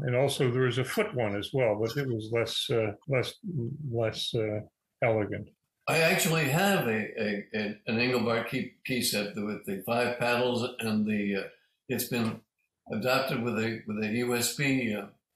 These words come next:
Speaker 2: interface. So if I want, if I ever want to start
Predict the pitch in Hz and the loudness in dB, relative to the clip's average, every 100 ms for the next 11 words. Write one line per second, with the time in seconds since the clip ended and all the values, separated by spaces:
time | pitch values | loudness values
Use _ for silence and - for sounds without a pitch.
0 | _ 165 156 - 101 95 - 113 107 113 | _ -2 0 0 -2 -2 -2 0 -2 -2
1 | 101 104 127 123 107 107 107 - _ _ | -2 -2 -2 -4 -4 -2 -2 -6 _ _
2 | _ - 123 131 127 123 - _ 123 120 | _ -4 0 0 0 -4 -12 _ -4 -2
3 | 110 - 123 110 | 0 0 0 -2